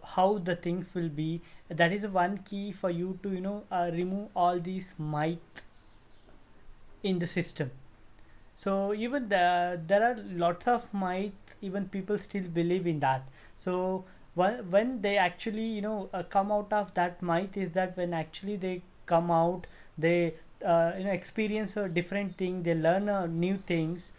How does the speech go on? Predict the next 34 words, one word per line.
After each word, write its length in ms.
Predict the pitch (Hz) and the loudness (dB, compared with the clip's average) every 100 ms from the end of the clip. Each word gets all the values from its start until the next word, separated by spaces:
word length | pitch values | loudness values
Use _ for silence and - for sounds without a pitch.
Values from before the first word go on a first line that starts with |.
| - - | -20 -8
So 100 | 190 | -4
then 440 | 170 180 233 247 233 | 0 2 2 -2 -4
it 200 | - 208 - - - | -4 -4 -6 -18 -12
easy 300 | 208 208 214 | -6 -4 -4
for 200 | 202 185 | -2 -2
them 300 | 170 175 190 185 | 2 2 0 -2
to, 120 | 190 | 0
you 40 | 170 | 0
know, 220 | 214 226 - - - | -2 -8 -14 -20 -2
uh, 220 | 165 165 175 | 4 6 6
understand 600 | 180 190 - 196 196 208 - - - | 4 2 0 0 0 -4 -10 -16 -2
is 140 | 170 | 0
it 160 | 196 190 | 0 0
really 300 | 175 185 208 | 0 0 2
a 80 | 214 | 2
myth 540 | 190 165 165 190 190 - - | 2 2 2 2 -4 -14 -2
or 120 | 170 | 0
a 40 | 170 | 0
belief, 680 | 147 165 160 151 - - - - - - | 0 2 2 0 -8 -20 -20 -20 -20 -6
and 260 | 170 175 185 | 0 0 -2
what 340 | 175 190 202 - | 4 4 4 -2
they 280 | 180 190 190 - - - | -6 -6 -6 -12 -20 -10
needs 400 | 202 185 190 190 - | -4 0 -2 -4 -2
to, 260 | 196 175 170 - - - | 0 0 -4 -12 -8 -4
uh, 80 | 165 | -4
keep 260 | - 220 196 | -2 -4 0
it 200 | 233 233 - | -4 -4 -4
and 240 | 170 170 | -2 2
what 280 | 180 190 185 | 4 4 2
they 100 | 202 | 0
need 260 | 185 185 190 | 0 -4 -4
to 140 | 190 - | -6 -6
change 420 | - 202 170 147 | -4 2 2 2
it. 220 | 139 135 | -2 -10